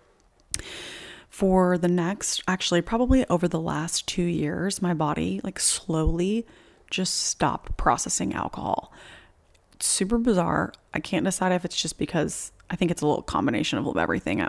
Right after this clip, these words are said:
I am sensitive. I read energy, so I need my channel to be really clear. So probably why my body was like, "No, ma'am, no, thank you."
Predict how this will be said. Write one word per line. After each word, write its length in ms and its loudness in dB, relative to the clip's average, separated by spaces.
I 80 -2
am 140 0
sensitive. 640 2
I 60 0
read 260 2
energy, 400 4
so 160 0
I 20 4
need 120 4
my 160 2
channel 400 0
to 80 -12
be 200 0
really 200 -2
clear. 640 0
So 440 0
probably 300 0
why 140 4
my 140 4
body 340 2
was 200 -2
like, 220 0
"No, 160 2
ma'am, 480 4
no, 140 0
thank 240 0
you." 240 2